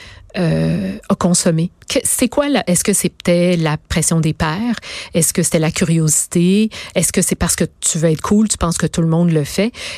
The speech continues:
Et, euh, moi aussi, j'ai un adolescent à la maison, puis, euh, effectivement, il a fallu discuter de ça. Et ce que j'ai compris,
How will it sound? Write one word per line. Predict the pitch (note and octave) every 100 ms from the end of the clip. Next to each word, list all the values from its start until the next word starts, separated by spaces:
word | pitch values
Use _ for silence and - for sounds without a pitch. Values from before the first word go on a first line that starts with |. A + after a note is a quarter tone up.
| -
Et, | F#3+ G#3+ G#3+
euh, | F3 E3
moi | D#3+
aussi, | F3 - F#3+ A#3+
j'ai | G#3+
un | F#3
adolescent | E3 D#3+ E3 D#3+ -
à | F3+
la | E3+
maison, | D#3+ D#3 C#3+ E3+ B3+ -
puis, | - E3+ F3 E3
euh, | E3
effectivement, | E3 F#3+ - F3 F#3+
il | C4
a | E3
fallu | F3+ D#3+ F#3
discuter | - - - G3
de | F#3
ça. | D#3 B3+
Et | C#4+
ce | -
que | F#3
j'ai | D#3+ F3+
compris, | F#3 D#3 -